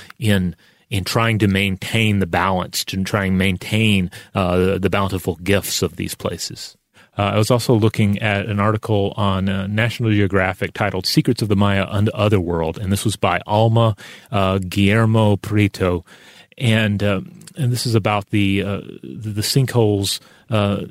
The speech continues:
that we've been discussing here, and about how they were also associated with a key deity, which was, uh,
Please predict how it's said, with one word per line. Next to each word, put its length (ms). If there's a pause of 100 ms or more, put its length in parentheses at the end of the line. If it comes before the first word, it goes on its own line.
(160)
that 300
we've 140
been 100
discussing 540
here, 180
and 80
about 220
how 160
they 160
were 200 (220)
also 320
associated 720
with 140
a 80
key 320
deity, 560 (240)
which 240
was, 300
uh, 160